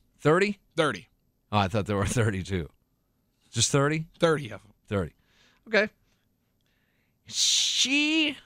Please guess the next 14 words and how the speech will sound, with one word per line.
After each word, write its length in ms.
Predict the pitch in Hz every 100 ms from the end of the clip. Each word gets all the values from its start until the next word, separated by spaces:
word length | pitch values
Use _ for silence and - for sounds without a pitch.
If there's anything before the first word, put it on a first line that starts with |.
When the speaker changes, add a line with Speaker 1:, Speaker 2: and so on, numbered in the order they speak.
| _ _ _ _ _ _ _ _ _
Speaker 1:
is 180 | 190 170
one 180 | 208 233
of 140 | 165
the 80 | 175
top 540 | - - 202 247 277 -
thirty 800 | - - - 311 330 359 320
candidates 800 | - 269 269 247 147 90 - - - _ _ _ _ _ _ _ _ _
on 160 | 190 214
the 80 | 190
face 460 | - 294 311 302
of 200 | 269 208
this 200 | 180 247 -
planet 440 | - 214 196 165
Earth. 380 | 139 92 -